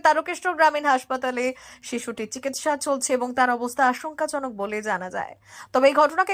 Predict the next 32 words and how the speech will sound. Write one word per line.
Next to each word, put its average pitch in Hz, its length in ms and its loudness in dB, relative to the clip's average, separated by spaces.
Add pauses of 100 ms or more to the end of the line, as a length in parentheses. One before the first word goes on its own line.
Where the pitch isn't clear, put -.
কেন্দ্র 339 260 -4
করে 349 200 -2
শুরু 320 180 -2
হয়েছে 330 200 -2
রাজনৈতিক 285 560 0
চাপানোত্তর। 294 560 0
রাজ্য 220 140 -2 (100)
সরকারের 285 340 2
দিকে 302 200 -6
তোপ 285 200 2
দেখেছে 233 260 -4 (100)
বিজেপি। 208 280 -10 (240)
তৃণমূল 311 320 6
বিধায়ক 339 280 2
হুমায়ুন 285 360 4
কবির 254 280 0
দল 214 180 2
ছাড়ছেন। 208 360 -6
বাইশে 214 340 2
ডিসেম্বর 226 320 -4 (100)
পঞ্চাশ 240 380 -2
হাজার 277 240 0
লোকের 233 260 -4
জমায়েত 202 320 -2
ডেকে 202 260 -8
নতুন 196 200 -8 (100)
দল 233 120 2 (500)
ঘোষণার 190 400 -4
হুঁশিয়ারি। 269 420 -2 (380)
মুর্শিদাবাদ 349 440 2
জেলার 370 260 2
ভরতপুরে 294 400 0